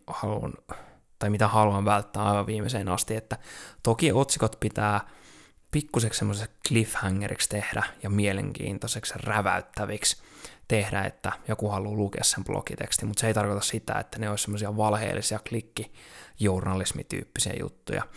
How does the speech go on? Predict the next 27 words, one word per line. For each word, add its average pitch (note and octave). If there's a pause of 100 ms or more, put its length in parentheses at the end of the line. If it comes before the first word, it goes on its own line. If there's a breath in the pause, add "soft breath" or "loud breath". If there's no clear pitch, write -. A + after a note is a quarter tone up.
(320 loud breath)
Tai G#2
se, G#2
että F#2+
sä G2
tekisit G2+
jonkun G2+ (100)
aivan G2
älyttömän G2+
niinku F#2+ (480 loud breath)
huomiohakuvideo G2+
johonkin G#2+
YouTubeen, G2
jonka F#2+ (480 loud breath)
sisältö G#2
olisi G2+
semmonen, G#2
että -
sä - (100)
et -
ihan A#2
pystyisi -
nimeä G#2+
laittaa -
siihen -
alle. - (800 loud breath)
Niin G2+
tota, G2+